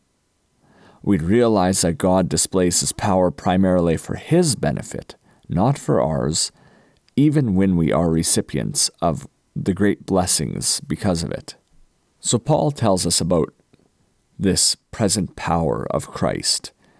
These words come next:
and he tells us that it is far above all earthly powers, all other powers.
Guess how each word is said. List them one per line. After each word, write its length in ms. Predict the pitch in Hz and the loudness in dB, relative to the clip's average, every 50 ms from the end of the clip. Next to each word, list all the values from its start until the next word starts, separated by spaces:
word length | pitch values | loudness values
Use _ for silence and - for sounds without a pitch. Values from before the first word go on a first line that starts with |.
| _ _ _ _ - | _ _ _ _ -6
and 100 | - - | 0 2
he 80 | 117 117 | 2 2
tells 340 | - - 147 147 160 151 143 | 4 4 4 4 4 4 2
us 160 | 135 113 - | 0 0 0
that 200 | - 107 98 95 | 2 2 2 2
it 100 | 95 82 | 2 2
is 240 | 87 82 76 - - _ _ _ _ _ | 2 0 0 -2 -4 _ _ _ _ _
far 600 | _ - - - - 143 139 147 147 143 139 135 | _ -20 -12 -4 0 2 4 4 4 4 4 4
above 640 | 113 90 95 107 92 85 69 - 50 - - - - - _ _ _ _ _ _ _ _ _ _ _ _ - | 4 2 0 0 -2 0 0 -2 -4 -6 -10 -18 -20 -20 _ _ _ _ _ _ _ _ _ _ _ _ 0
all 240 | 104 107 107 95 - | 2 2 2 2 2
earthly 320 | - 87 92 - - 67 | 0 -2 -2 -4 -6 -6
powers, 680 | - - - 71 65 57 50 50 50 - - - - - _ _ _ _ _ _ _ _ _ _ _ _ _ - | -6 -4 -4 -2 -2 -2 -2 -4 -4 -4 -4 -4 -6 -6 _ _ _ _ _ _ _ _ _ _ _ _ _ 0
all 220 | 120 123 123 95 | 2 2 4 4
other 220 | - 117 101 - | 2 2 0 0
powers. 680 | - - - - - - 50 50 - - - - - - | -4 -4 -8 -10 -10 -10 -10 -12 -10 -8 -6 -6 -6 -6